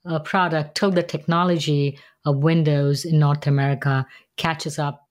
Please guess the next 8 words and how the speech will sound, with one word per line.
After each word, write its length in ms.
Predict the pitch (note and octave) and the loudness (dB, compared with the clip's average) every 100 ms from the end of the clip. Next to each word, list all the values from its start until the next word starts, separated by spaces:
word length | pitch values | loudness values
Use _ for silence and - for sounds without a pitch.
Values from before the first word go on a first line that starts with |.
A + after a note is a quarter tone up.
| - | -4
with 140 | E3 | -2
the 80 | D#3 | -2
ones 460 | C#3 D3 C#3+ C#3 - | -2 0 0 -2 -6
that 140 | D3 | -4
are 140 | C#3 C3 | -4 -2
there 480 | D3 C#3 C#3 C3+ D3 | -2 0 -2 -4 -4
in 160 | E3 D3 | 0 2
Europe, 400 | C#3+ C#3 C3+ | 2 0 -2